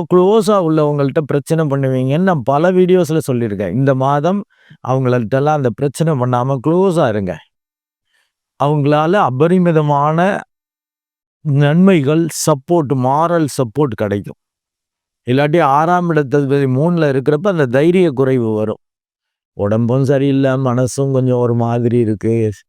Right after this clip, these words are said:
எதுக்கு ரிஸ்க்?" அப்படின்னு சொல்லி வித்ட்ராவல் பண்ணுவீங்க. சனி பகவான் இரண்டாம் இடத்ததிபதிங்கிறதால, குடும்ப உறுப்பினர்கள், ரொம்ப க்ளோஸா உள்ள நட்புகள், அவங்களோட இணைந்து நீங்க செயல்படுறப்ப,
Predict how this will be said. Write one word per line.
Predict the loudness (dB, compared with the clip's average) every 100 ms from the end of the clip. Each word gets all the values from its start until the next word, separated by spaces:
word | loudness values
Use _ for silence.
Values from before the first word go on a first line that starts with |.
| _ _ _ _
எதுக்கு | -2 0 0 0 0
ரிஸ்க்?" | 0 -2 -2 0
அப்படின்னு | 0 2 0 0
சொல்லி | 0
வித்ட்ராவல் | 0 -2 0 0 0 -2 -2
பண்ணுவீங்க. | -2 -2 -4 -6 -12 _ _ _ _ _ _ _ _ _ _ _ _ _ _ _ _ _
சனி | -6 -2 0
பகவான் | 2 2 2 2 2
இரண்டாம் | 2 2 2 2 2 2
இடத்ததிபதிங்கிறதால, | 0 0 0 0 0 0 0 0 0 0 -2
குடும்ப | -2 2 2 2 2
உறுப்பினர்கள், | 0 -2 -2 -2 0 0 0
ரொம்ப | 0 -2 0
க்ளோஸா | 0 0 0 0 0
உள்ள | 0 0 0
நட்புகள், | -2 -4 -4 -2 0 0 -2 -8 -20 -20 -2
அவங்களோட | 0 2 2 2 2 2 2
இணைந்து | 2 2 2 4 2
நீங்க | 2 0 0
செயல்படுறப்ப, | 0 0 0 0 0 -2 -2